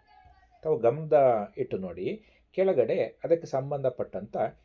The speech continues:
ಸೂಚನೆಗಳನ್ನು ನೀಡಲಾಗಿದೆ. ಏನು? ಕನಿಷ್ಠ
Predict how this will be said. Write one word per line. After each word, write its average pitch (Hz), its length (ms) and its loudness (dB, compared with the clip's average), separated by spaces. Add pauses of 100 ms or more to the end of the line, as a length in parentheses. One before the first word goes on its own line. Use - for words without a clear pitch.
(120)
ಸೂಚನೆಗಳನ್ನು 110 920 -2
ನೀಡಲಾಗಿದೆ. 90 960 -4 (1040)
ಏನು? 139 640 -2 (1120)
ಕನಿಷ್ಠ 196 440 2